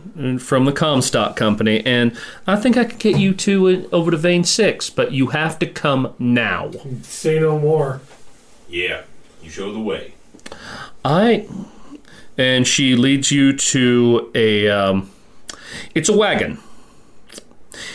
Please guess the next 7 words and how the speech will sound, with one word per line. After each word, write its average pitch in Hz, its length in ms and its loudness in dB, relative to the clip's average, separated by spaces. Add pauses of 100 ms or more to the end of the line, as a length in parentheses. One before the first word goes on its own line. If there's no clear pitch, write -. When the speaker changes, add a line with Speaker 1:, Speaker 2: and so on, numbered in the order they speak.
(280)
Speaker 1:
It 165 100 4
is 160 180 2
a 160 140 2
wagon 180 840 2 (280)
full 185 800 2 (520)
of 127 540 2 (200)
hay, 185 480 2